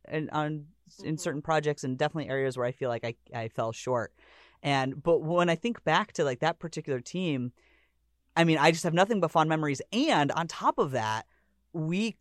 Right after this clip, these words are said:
Speaker 1: crushed every goal and metric that we were, so,
Speaker 2: Mm-hmm.
Speaker 1: you know, like, I think, what was it, like, the final weeks of the campaign, there were over two thousand volunteers that walked through those doors in those final weeks. I mean, that's
Speaker 2: Mm-hmm.
Speaker 1: just, I mean, it's just incredible, um,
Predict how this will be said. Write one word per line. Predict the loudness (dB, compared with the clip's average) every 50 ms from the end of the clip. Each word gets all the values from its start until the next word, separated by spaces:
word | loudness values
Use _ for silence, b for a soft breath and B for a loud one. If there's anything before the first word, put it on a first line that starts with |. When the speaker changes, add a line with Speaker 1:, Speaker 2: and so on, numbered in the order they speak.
| _
Speaker 1:
crushed | -14 -4 2 2 2 2 2 -4 -4 -2
every | 0 0 2 2 0 2
goal | 4 6 8 8 6
and | 6 4
metric | 2 0 0 -2 -4 -4 -4 -4 -4 -8 -12 -20 -18 _ -4
that | -2 -2 -2
we | -4 -10 -20 -20 -12 -6 -2 -2 0
were, | 0 0 0 -2
so, | -2 -4 -8 -8
Speaker 2:
Mm-hmm. | -8 -8 -10 -6 -4
Speaker 1:
you | -2 0
know, | 0 0 0
like, | -2 -2 -2
I | -4
think, | -4 -4 -4 -4
what | -4 -4
was | -4 -4
it, | -4
like, | -6 -4
the | -4 -4
final | 0 2 2 2 2 0 0 0
weeks | 0 0 0 -2 -4
of | -8
the | -8 -8
campaign, | -8 -6 -6 -6 -4 -4 -4 -4 -4 -2 0
there | 0 0
were | 0 0
over | 0 -2 -4 -6 -8
two | -10 -10 -8 -6
thousand | -4 -2 0 2 2 0 0 -2 0
volunteers | 0 0 0 -2 -4 -4 -4 -4 -4 -2
that | -4 -4
walked | -2 -2 -4 -4 -4
through | -8 -8 -6
those | -6 -6 -8 -6 -6
doors | -6 -6 -4 -6 -6 -8 -10 -10 -10
in | -10
those | -10 -10 -10 -6
final | -6 -6 -4 -6 -8
weeks. | -8 -10 -12 -14 -14 -14
I | -12
mean, | -10 -8 -6
that's | -4 -4 -6 -6 -4
Speaker 2:
Mm-hmm. | -4 -4
Speaker 1:
just, | -4 -4 -8 -16 -20 b b b b b b b b b b b -18 -18 -14 -10 -6
I | -4
mean, | -4 -2 -2 -4
it's | -4 -6
just | -6 -6 -6
incredible, | -6 -6 0 6 8 8 8 8 6 4 0 -2 -2 -4 -6 -6 -4
um, | -2 -2 -2 -2 -4 -6 -8 -10 -12